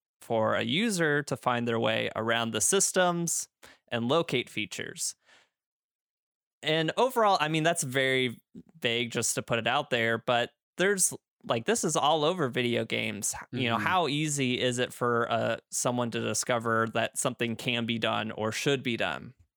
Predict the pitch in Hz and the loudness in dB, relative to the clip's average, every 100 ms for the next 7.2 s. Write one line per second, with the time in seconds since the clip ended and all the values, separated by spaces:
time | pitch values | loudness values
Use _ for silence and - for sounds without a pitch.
0 | - 131 113 101 - - - 123 117 117 | -10 -8 -6 -10 -16 -18 -6 -2 2 0
1 | 113 - 127 120 - 120 117 117 113 113 | -2 -2 -2 -2 0 2 4 4 2 0
2 | 117 - - _ _ _ _ - 127 123 | -4 -12 -18 _ _ _ _ -4 -2 0
3 | 131 131 143 143 123 120 - 120 - - | 0 2 2 2 4 2 2 -4 -6 -6
4 | 123 113 110 110 110 117 110 113 104 117 | -4 -2 -4 -2 0 0 -2 -4 -2 -4
5 | - - - - - 113 110 113 113 - | -4 -12 -20 -8 -2 0 0 0 -4 -8
6 | - 123 117 147 160 127 131 170 127 117 | -6 -4 0 2 2 0 2 4 4 4
7 | 117 123 | 2 -4